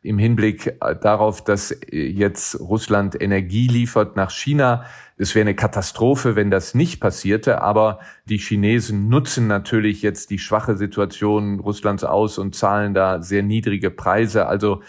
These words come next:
Putin bekommt auch durch diese Ausrichtung auf China jetzt nicht mehr Devisen und, ähm, er wird jetzt, äh, das sagen ja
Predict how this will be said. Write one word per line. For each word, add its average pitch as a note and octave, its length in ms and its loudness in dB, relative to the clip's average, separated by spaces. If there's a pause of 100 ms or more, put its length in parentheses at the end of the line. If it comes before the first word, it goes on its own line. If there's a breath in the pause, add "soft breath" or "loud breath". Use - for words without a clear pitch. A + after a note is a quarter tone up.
(240 loud breath)
Putin G#2+ 600 2
bekommt G#2 440 0
auch G2 480 0
durch G2+ 420 -4
diese F#2+ 260 0
Ausrichtung G2+ 420 -2
auf F2 140 -4
China G#2 300 0
jetzt G2 300 -2
nicht G2+ 180 -4
mehr G2 240 2
Devisen G2+ 840 0
und, F#2+ 440 -2
ähm, F#2 300 2 (300 loud breath)
er F2+ 200 -2
wird G2 200 0
jetzt, F#2+ 360 0
äh, F2+ 200 2
das F2 180 -2
sagen F#2+ 260 2
ja F2+ 380 0